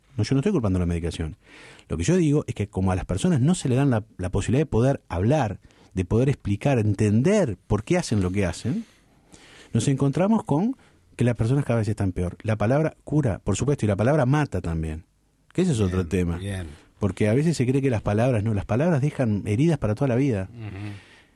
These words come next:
Speaker 1: Te voy a contar un ejemplo que escuché la otra vez que me pareció increíble, de un, en Barcelona estuve en un congreso y escuché un caso de una argentina que hablaba de un paciente,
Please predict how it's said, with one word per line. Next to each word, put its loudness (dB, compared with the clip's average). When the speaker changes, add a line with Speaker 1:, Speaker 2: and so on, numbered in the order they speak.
Speaker 1:
Te 0
voy 4
a -2
contar 2
un 4
ejemplo 0
que 0
escuché 0
la 2
otra 0
vez 0
que -10
me -4
pareció -2
increíble, 2
de 0
un, 0
en 2
Barcelona 2
estuve 2
en 4
un 4
congreso 0
y 0
escuché 0
un 2
caso 0
de 2
una 4
argentina 0
que 0
hablaba 2
de 4
un 2
paciente, 0